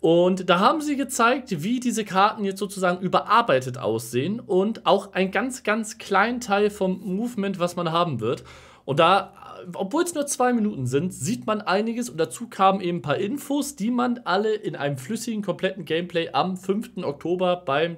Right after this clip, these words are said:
Call of Duty Next Event sehen kann. Wo sich übrigens unsere Freundin Nadja beschwert hat, die, glaub ich, nur noch Pool-Videos und Pool-Streams macht und Bikini-Streams und Titten-Streams,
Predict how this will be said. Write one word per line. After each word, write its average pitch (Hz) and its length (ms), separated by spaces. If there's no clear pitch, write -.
Call 160 220
of 131 100
Duty 147 280
Next 127 340
Event 139 260
sehen 160 240
kann. 90 280
Wo 156 160
sich 156 180
übrigens 139 500
unsere 131 300
Freundin 127 560
Nadja 127 380
beschwert 117 480
hat, 107 240
die, 104 160
glaub 110 220
ich, 113 100
nur 117 100
noch 104 220
Pool-Videos 143 1500
und 117 220
Pool-Streams 151 720
macht 131 300
und 110 300
Bikini-Streams 123 840
und 104 360
Titten-Streams, 127 680